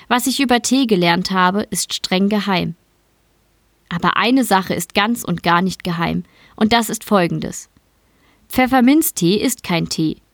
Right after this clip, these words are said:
Es ist ein Kräutersud, ein Heißgetränk, eine Arznei, kein Tee. Tee heißt Tee, weil er aus der Teepflanze gewonnen wird,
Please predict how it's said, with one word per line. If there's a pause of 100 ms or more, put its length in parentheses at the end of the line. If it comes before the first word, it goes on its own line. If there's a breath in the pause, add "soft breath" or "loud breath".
(500)
Es
ist
ein
Kräutersud, (640)
ein
Heißgetränk, (720)
eine
Arznei, (960)
kein
Tee. (1200)
Tee
heißt
Tee, (540 soft breath)
weil
er
aus
der
Teepflanze
gewonnen
wird,